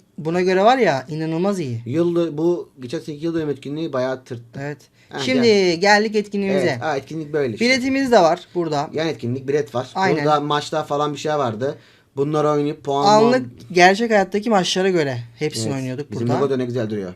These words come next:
Speaker 1: Harbiden. Ve final ödülümüz de vardı. Doksan yedi
Speaker 2: Evet.
Speaker 1: yüz bir. En yüksek gen burada yüz birmiş.
Speaker 2: Yirmi maç falan işte bunlar oynuyorduk, kazanıyorduk.
Speaker 1: Aynen.
Speaker 2: Buradan sahada ödüller açıyordu. Puanlar, muanlar bir şeyler
Speaker 1: Fişleri
Speaker 2: alıyorduk.
Speaker 1: onlara göre alıyorduk.
Speaker 2: Evet, sahada ödüller vardı. O ödülleri alıyorduk.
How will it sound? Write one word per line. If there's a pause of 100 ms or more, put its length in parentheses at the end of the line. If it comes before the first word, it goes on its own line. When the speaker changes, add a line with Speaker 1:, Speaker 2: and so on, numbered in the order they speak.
(100)
Speaker 1:
Harbiden. (300)
Ve
final
ödülümüz
de
vardı.
Doksan
yedi
Speaker 2:
Evet.
Speaker 1:
yüz
bir. (300)
En
yüksek
gen
burada (240)
yüz
birmiş.
Speaker 2:
Yirmi
maç
falan
işte
bunlar
oynuyorduk,
kazanıyorduk.
Speaker 1:
Aynen.
Speaker 2:
Buradan
sahada
ödüller
açıyordu.
Puanlar,
muanlar
bir
şeyler
Speaker 1:
Fişleri
Speaker 2:
alıyorduk.
Speaker 1:
onlara
göre
alıyorduk.
Speaker 2:
Evet,
sahada
ödüller
vardı.
O
ödülleri
alıyorduk.